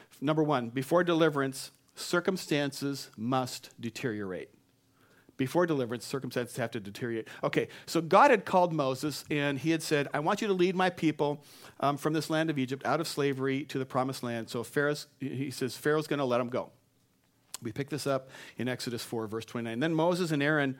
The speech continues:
went and gathered together all the elders of the people of Israel." Aaron spoke all the words that the Lord had spoken to Moses and did the signs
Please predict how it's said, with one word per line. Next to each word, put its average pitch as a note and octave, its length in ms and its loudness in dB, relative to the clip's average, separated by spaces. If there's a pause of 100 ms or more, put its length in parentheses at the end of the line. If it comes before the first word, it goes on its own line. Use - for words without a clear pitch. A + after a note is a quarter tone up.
(380)
went D#3+ 300 2
and C3+ 140 0
gathered C#3 400 4
together B2 440 0
all D#3 280 6
the F3+ 120 2
elders C#3 380 0
of A#2+ 100 -2
the B2+ 60 -4
people B2 320 -4
of G#2+ 80 -4
Israel." G2 460 -8 (640)
Aaron E3+ 280 2
spoke C3+ 420 0
all D#3+ 240 4
the G#3+ 100 0
words D#3+ 500 0
that C#3 180 -4
the A#2+ 100 -2
Lord B2+ 280 -2
had B2 140 -2
spoken E3 440 -4
to G#2 80 -6
Moses G2+ 600 -8
and A#2 160 -6
did D3+ 220 -2
the C#3 80 -4
signs B2+ 760 -2